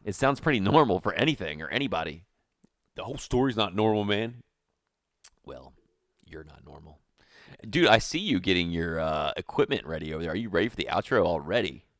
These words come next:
Speaker 2: I'm ready to fucking write you off this fucking show.
Speaker 1: Why?
Speaker 2: Bow!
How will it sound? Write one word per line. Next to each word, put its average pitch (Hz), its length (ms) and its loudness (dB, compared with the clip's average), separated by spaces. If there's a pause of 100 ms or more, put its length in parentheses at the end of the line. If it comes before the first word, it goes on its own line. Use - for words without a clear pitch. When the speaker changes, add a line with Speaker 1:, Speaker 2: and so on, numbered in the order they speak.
(120)
Speaker 2:
I'm 90 120 -12
ready 98 160 -8
to 85 60 -18 (120)
fucking 82 340 -12
write 98 260 -6
you 104 140 -4
off 101 140 -4
this 95 180 -8
fucking 101 320 -6
show. 101 340 -4 (220)
Speaker 1:
Why? 175 680 2
Speaker 2:
Bow! 127 460 4